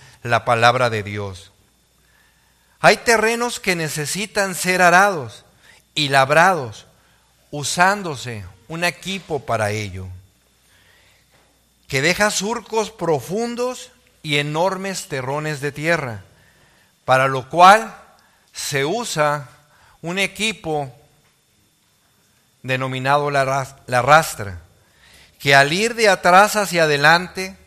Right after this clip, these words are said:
suaviza los surcos. Hay terrenos que necesitan ser arados y labrados, usándose un equipo para ello, decíamos.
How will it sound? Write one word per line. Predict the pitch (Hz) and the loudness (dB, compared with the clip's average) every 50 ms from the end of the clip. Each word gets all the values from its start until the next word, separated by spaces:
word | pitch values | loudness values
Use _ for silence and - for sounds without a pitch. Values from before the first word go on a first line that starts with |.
| _ _ _ _ _ _ - - _ | _ _ _ _ _ _ -20 -20 _
suaviza | - - 151 143 143 143 156 190 190 180 - 190 | -10 -2 2 2 2 2 2 -4 -4 -2 -2 -2
los | 175 156 143 127 | -2 -2 -4 -6
surcos. | - 185 196 220 185 - - - 110 95 - - - - _ _ _ _ _ _ _ _ _ - - - - _ _ _ _ _ _ _ _ _ _ _ _ _ _ _ _ _ _ _ _ _ _ - | -4 -4 -4 -4 -6 -8 -10 -14 -14 -14 -14 -16 -18 -20 _ _ _ _ _ _ _ _ _ -20 -20 -20 -20 _ _ _ _ _ _ _ _ _ _ _ _ _ _ _ _ _ _ _ _ _ _ 2
Hay | 147 180 202 | 2 2 2
terrenos | - 240 233 220 240 240 240 247 233 - | 2 -2 2 2 2 0 0 -2 -4 -4
que | - 214 196 | -4 -4 -2
necesitan | 185 175 139 165 160 147 196 208 - 220 214 202 | -2 -4 -4 -6 -6 -8 -8 -4 -2 -2 -2 -2
ser | 185 208 208 208 | -2 2 4 4
arados | 196 190 196 202 208 214 190 - | 6 6 4 4 4 0 -4 -6
y | 185 165 | -4 0
labrados, | 156 143 135 147 165 180 202 208 220 233 233 - - - _ _ _ _ _ _ | 0 0 2 6 6 6 6 6 2 -4 -10 -16 -20 -20 _ _ _ _ _ _
usándose | - 139 120 - 160 170 185 180 165 151 165 165 | -14 -12 -6 -2 -2 -2 -2 -4 -10 -10 -10 -12
un | 170 175 170 | -10 -10 -12
equipo | 156 - 156 156 - - 151 - | -12 -12 -14 -14 -12 -12 -10 -6
para | 143 127 123 123 | -6 -4 -4 -4
ello, | 127 135 135 135 | -4 -6 -8 -8
decíamos. | 131 120 104 - 143 147 139 113 95 90 90 - _ | -10 -10 -10 -12 -12 -12 -12 -12 -14 -16 -20 -20 _